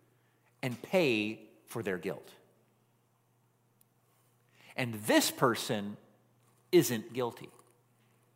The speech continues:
Because if they were guilty, then they would need to pay for their own.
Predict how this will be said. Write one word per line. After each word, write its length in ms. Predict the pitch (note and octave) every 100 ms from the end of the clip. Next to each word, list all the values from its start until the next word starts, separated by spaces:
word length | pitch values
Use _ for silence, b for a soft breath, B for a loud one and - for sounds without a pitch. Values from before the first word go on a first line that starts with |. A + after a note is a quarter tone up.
| _ b b b
Because 240 | - D#3+ D3
if 200 | C#3 A#2
they 160 | A#3
were 180 | B3+ A3
guilty, 460 | D#3+ A3 A#3+ E3 D3
then 240 | D3 C3+
they 180 | D#3 G#3+
would 220 | G3+ D#3
need 260 | D3 C#3 -
to 60 |
pay 260 | C#3+ C3+ A2+
for 200 | A2+ B2
their 200 | A2+ A2
own. 200 | C#3+ -